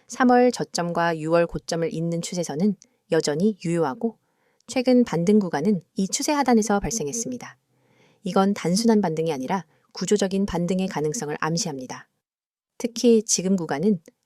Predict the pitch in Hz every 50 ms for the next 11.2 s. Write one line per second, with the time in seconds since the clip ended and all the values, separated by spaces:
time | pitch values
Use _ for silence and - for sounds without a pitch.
0 | _ _ - - 170 170 180 180 190 - 262 269 254 302 254 214 175 185 185 165
1 | 147 233 - 165 151 226 - - 175 175 175 170 160 175 190 214 214 214 208 -
2 | 190 175 170 175 180 180 - - 156 - 180 175 175 233 190 165 165 170 190 220
3 | 240 247 226 196 160 - 160 - - - - - 131 - _ - - 185 - _
4 | _ _ _ _ _ _ _ 190 180 170 160 160 165 170 175 - - 165 - 220
5 | 196 196 185 185 185 185 - - 180 202 214 226 262 254 247 247 233 220 202 160
6 | 170 - - 156 135 139 165 190 180 - _ _ _ _ - - - 277 285 277
7 | 269 - 269 247 247 247 240 240 233 - 156 165 170 - - 170 175 156 151 -
8 | - 190 185 175 175 - - - 226 156 135 - - - - _ _ _ _ _
9 | _ _ _ _ _ - 262 247 240 247 247 240 - 277 - - 269 247 233 233
10 | 220 185 170 190 202 226 226 226 233 220 220 208 196 151 143 127 127 123 - -
11 | - - _